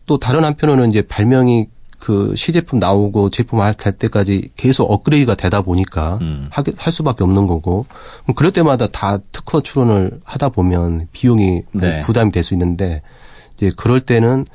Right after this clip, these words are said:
Speaker 1: 임시 출원 라고 해서 정확히 이제 우리나라에서는 법적 용어는 아니고요.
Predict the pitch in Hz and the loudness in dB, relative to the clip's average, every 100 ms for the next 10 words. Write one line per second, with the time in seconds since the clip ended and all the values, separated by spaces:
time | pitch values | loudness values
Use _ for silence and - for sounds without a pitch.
0 | 185 247 143 156 127 - - 101 85 - | -8 0 2 2 -2 -2 0 0 0 -4
1 | - - - - 95 87 127 120 87 82 | -14 -20 -20 -4 -2 0 -2 -2 0 -2
2 | 80 - 139 123 107 95 104 127 135 110 | -2 -2 0 0 2 0 0 2 2 2
3 | 90 - - 101 95 101 123 87 82 98 | -2 -4 -2 0 2 2 2 0 -2 -4
4 | 80 | -6